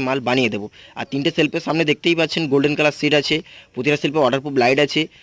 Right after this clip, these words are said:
আর আপনাদের যদি এই কাউন্টার পছন্দ থাকে তো ডিসক্রিপশন নাম্বার আছে এবং ভিডিওর উপরে নাম্বার আছে, নিয়ে যোগাযোগ করবেন এবং আমাদের সঙ্গে ডাইরেক্ট কথা বলে অর্ডার করতে পারেন। আর উপরে দেখতে পাচ্ছেন অর্ধেক গ্লাস এবং অর্ধেক মার্বেল, এটা আপনি ফুল চাইলে ফুল মার্বেলও করতে পারেন বা ফুল গ্লাসও করতে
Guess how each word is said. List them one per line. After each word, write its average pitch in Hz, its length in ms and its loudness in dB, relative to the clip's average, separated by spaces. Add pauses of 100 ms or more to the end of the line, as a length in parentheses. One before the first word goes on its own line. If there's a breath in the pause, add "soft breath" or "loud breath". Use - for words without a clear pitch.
(220 loud breath)
আর 113 120 -4
আপনাদের 147 360 -2
যদি 156 180 -2
এই 160 180 4
কাউন্টার 147 300 2
পছন্দ 151 340 0
থাকে 160 200 -4
তো 151 80 -4
ডিসক্রিপশন 139 400 -6
নাম্বার 127 220 2
আছে 147 240 0
এবং 123 200 0
ভিডিওর 117 240 -2
উপরে 139 200 2
নাম্বার 131 180 0
আছে, 139 160 -2
নিয়ে 135 240 0
যোগাযোগ 123 300 -2
করবেন 147 220 -2 (140)
এবং 120 160 0
আমাদের 120 260 -4
সঙ্গে 135 180 -2 (380 loud breath)
ডাইরেক্ট 151 440 2 (220)
কথা 123 260 -2
বলে 165 200 2
অর্ডার 120 220 -2
করতে 113 160 -10
পারেন। 107 180 -8 (100)
আর 123 100 -4
উপরে 165 220 -4
দেখতে 165 200 -2
পাচ্ছেন 175 220 2
অর্ধেক 139 340 2
গ্লাস 147 220 2
এবং 139 180 -2
অর্ধেক 120 280 -2 (100)
মার্বেল, 143 280 4 (440 soft breath)
এটা 131 180 2
আপনি 151 200 0
ফুল 156 280 0
চাইলে 143 280 4
ফুল 147 280 0
মার্বেলও 135 280 2
করতে 156 220 -4
পারেন 160 220 -2
বা 131 100 0
ফুল 131 240 -6
গ্লাসও 127 320 0
করতে 104 240 -10